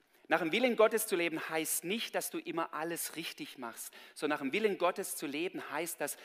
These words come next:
Gottes Absichten insgesamt in deinem Leben zur Geltung kommen können. Ist das nachvollziehbar? Weil das heißt auch, ist interessant,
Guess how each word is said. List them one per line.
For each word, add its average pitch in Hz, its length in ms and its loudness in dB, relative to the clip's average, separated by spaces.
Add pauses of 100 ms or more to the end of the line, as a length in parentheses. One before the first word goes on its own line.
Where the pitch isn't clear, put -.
(360)
Gottes 208 400 4
Absichten 135 760 -4 (400)
insgesamt 196 880 2
in 143 140 -2
deinem 202 420 2
Leben 151 500 -2 (140)
zur - 240 -8
Geltung 147 460 -8
kommen 117 340 -18
können. 113 340 -20 (120)
Ist - 80 -18
das - 120 -20
nachvollziehbar? 190 840 -12 (440)
Weil 160 140 8
das 254 260 8
heißt 254 380 8
auch, 202 180 10
ist 185 160 -2
interessant, 220 720 4